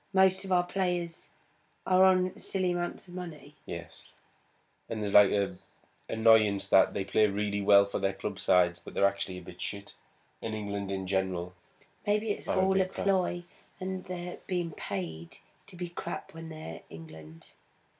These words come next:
Speaker 1: They're being paid to play badly.
Speaker 2: Okay, so let's,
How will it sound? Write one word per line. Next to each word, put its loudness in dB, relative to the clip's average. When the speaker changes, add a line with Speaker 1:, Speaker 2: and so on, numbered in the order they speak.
Speaker 1:
They're 2
being -2
paid -4
to -6
play -8
badly. -8
Speaker 2:
Okay, -4
so -4
let's, -4